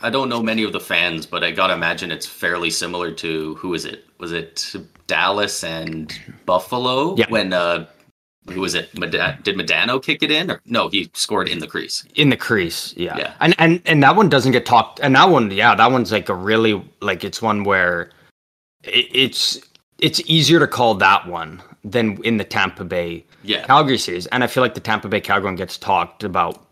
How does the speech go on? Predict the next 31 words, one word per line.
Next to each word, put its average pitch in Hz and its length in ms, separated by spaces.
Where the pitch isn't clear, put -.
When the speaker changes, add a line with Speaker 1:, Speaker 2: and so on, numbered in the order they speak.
Speaker 2:
way 101 340
more. 95 360
Speaker 1:
Yeah. 85 260
Speaker 2:
Like, 107 140
it's - 520
Speaker 1:
Which 208 160
Speaker 2:
you 190 60
Speaker 1:
is - 80
Speaker 2:
know. - 60
Speaker 1:
wild 156 280
because 110 420
one's 151 360
a 113 60
missed, 135 400
a 101 80
missed 131 360
goal, 90 400
which 90 500
is 117 180
obviously 80 400
huge, 92 400
but 76 220
the 139 80
other 202 160
one 123 160
was 92 160
the 82 200
Stanley 92 440
Cup 117 280
winning 117 260
goal. 170 400